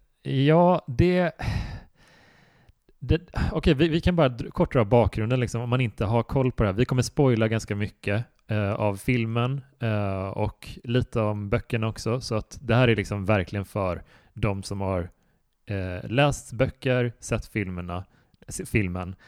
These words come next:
Så, eh, bara så du vet det som lyssnare. Men Dark Tower är ju en, en bok, bokserie på åtta romaner nu. Det har snackats,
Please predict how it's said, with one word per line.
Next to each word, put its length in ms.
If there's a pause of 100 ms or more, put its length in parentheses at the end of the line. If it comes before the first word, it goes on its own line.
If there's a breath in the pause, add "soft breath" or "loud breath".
(640 soft breath)
Så, 400 (240)
eh, 60 (200)
bara 280
så 100
du 60
vet 200
det 120
som 120
lyssnare. 360 (1080 loud breath)
Men 420 (320)
Dark 280
Tower 220
är 60
ju 80
en, 200
en 140
bok, 300
bokserie 440
på 400
åtta 420
romaner 420
nu. 260 (640)
Det 160
har 100
snackats, 400